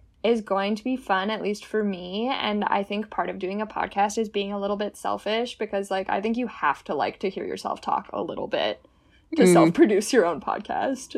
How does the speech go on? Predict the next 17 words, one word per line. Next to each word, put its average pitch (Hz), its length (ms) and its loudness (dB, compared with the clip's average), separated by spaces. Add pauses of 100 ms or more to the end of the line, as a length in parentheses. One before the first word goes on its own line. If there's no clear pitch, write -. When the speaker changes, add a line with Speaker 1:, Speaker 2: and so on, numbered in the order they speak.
(120)
Speaker 1:
So, 196 320 8
Speaker 2:
Yeah. 170 280 10 (1000)
Speaker 1:
okay. 208 540 8 (840)
Would 226 180 8
you 240 60 2
buy 214 200 12
it? 285 220 8 (2500)
Speaker 2:
Um, 285 720 10 (680)
ooh, 185 640 8 (400)
now 196 300 4
that's 190 360 4
a 240 40 0
question. - 840 0 (140)
I 190 120 8
mean, 180 200 6
last 170 460 4
week 254 360 2